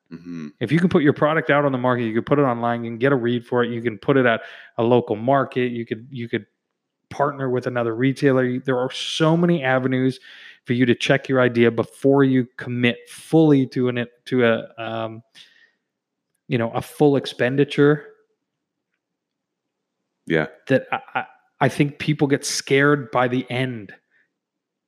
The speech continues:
Speaker 2: and it keeps them from the beginning.
Speaker 1: Yeah. Fear is pretty powerful.
Speaker 2: It totally is, and it's warranted in some positions.
Speaker 1: Sure.
Speaker 2: But don't let it scare you from starting.
Speaker 1: No.
Speaker 2: So
Speaker 1: No.
Speaker 2: work your way up to that point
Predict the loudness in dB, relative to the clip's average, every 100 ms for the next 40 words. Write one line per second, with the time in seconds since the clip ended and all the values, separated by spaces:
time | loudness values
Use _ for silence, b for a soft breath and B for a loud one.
0 | _ _ -2 -2 -2 -2 -2 -2 -2 -2
1 | -2 -4 -2 -4 -4 -6 -6 -8 -14 -10
2 | -6 -4 -4 -6 b b b b b _
3 | -4 2 2 2 -4 -10 -6 -6 -6 -6
4 | -10 -10 B B -8 -8 -6 0 2 4
5 | 4 4 4 0 -4 -4 -4 -4 2 4
6 | 4 0 -2 -2 -4 -4 -4 -4 0 0
7 | -2 -10 -18 -10 -8 -8 -12 _ _ _
8 | _ _ -2 -2 -2 0 2 2 2 2
9 | 2 -2 -4 2 2 4 0 -2 -8 -8
10 | -6 0 2 2 -4 -10 _ -12 -10 -10
11 | -12 _ _ _ -8 2 2 2 B B
12 | B _ _ -20 _ _ _ _ -8 2
13 | 4 4 2 4 4 4 0 -2 -2 -2
14 | -2 -4 -4 -4